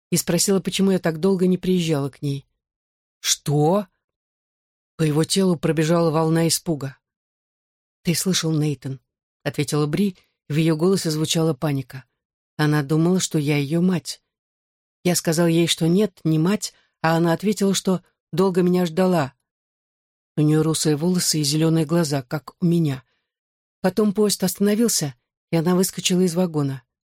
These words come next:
Я побежал за ней, но она скрылась в толпе. "А ты точно расслышал её слова? Ведь поезд грохочет". "Я уверена, Нейтан. Она смотрела прямо на меня, без смущения.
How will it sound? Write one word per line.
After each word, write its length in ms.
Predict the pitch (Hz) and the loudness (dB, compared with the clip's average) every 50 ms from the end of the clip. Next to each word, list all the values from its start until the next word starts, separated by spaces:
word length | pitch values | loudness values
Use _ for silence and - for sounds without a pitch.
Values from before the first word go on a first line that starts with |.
| _ _ _ _ _ _ _ _ _ | _ _ _ _ _ _ _ _ _
Я 140 | - 165 156 | -2 0 0
побежал 440 | - - 139 143 147 143 151 151 147 | 0 -2 0 0 2 2 2 2 2
за 180 | 143 135 151 147 | 2 2 2 2
ней, 200 | 156 160 165 156 | 2 2 2 2
но 140 | 147 143 143 | 2 2 2
она 240 | 147 147 156 151 - _ _ _ _ _ | 2 0 0 -2 -4 _ _ _ _ _
скрылась 480 | - - - - 180 175 147 135 131 | -6 -4 0 0 0 2 0 -2 -4
в 80 | - - | -6 -6
толпе. 440 | - 160 156 151 - - 147 131 - _ _ _ _ _ _ _ _ _ _ _ _ _ _ _ _ _ _ _ _ _ _ | -6 -6 -6 -6 -6 -10 -12 -12 -14 _ _ _ _ _ _ _ _ _ _ _ _ _ _ _ _ _ _ _ _ _ _
"А 100 | - 147 | -8 -4
ты 120 | - 151 139 | -4 -4 -4
точно 560 | - - 196 269 - - - 240 226 208 - _ _ _ _ _ _ _ - | -2 0 0 0 0 0 0 0 0 -2 -4 _ _ _ _ _ _ _ 0
расслышал 540 | 170 185 180 - - 214 202 - - 170 156 | 0 2 2 2 0 0 0 0 0 0 0
её 160 | 156 156 160 | 2 2 2
слова? 380 | - - 185 185 165 160 139 | 0 0 0 0 0 0 -2
Ведь 260 | 127 135 135 - - - | -4 -4 -6 -8 -8 -4
поезд 360 | - 175 180 165 151 - - | 0 0 0 0 0 -4 -8
грохочет". 640 | 139 127 147 156 143 - - 240 233 - - - _ _ _ _ _ _ _ _ _ _ _ _ _ _ _ _ _ _ _ _ | -6 -4 -4 -4 -2 -2 -2 -2 -2 -4 -8 -14 _ _ _ _ _ _ _ _ _ _ _ _ _ _ _ _ _ _ _ _
"Я 220 | - 156 170 151 143 | -4 -2 -2 0 0
уверена, 400 | 147 143 185 180 165 143 143 143 | 0 0 0 0 2 0 0 0
Нейтан. 460 | 143 160 165 151 - 147 139 143 135 _ _ _ _ _ _ _ _ _ _ _ | 0 0 -2 -2 -4 -8 -10 -10 -12 _ _ _ _ _ _ _ _ _ _ _
Она 200 | - 156 156 160 | 0 0 2 0
смотрела 540 | 151 - - 165 147 - 175 170 170 170 165 | 0 0 -2 -2 -2 0 0 0 2 0 0
прямо 320 | - 160 165 156 156 165 | 0 -2 0 0 2 2
на 100 | 170 180 | 2 2
меня, 380 | 185 190 202 202 190 160 135 - _ _ _ _ _ _ _ | 2 2 2 0 0 -2 -4 -6 _ _ _ _ _ _ _
без 260 | - 151 139 170 160 - | -6 -2 -2 0 0 0
смущения. 680 | - 190 196 - - - 202 165 143 139 139 135 135 | -2 -2 -2 0 0 0 0 0 0 -2 -4 -6 -10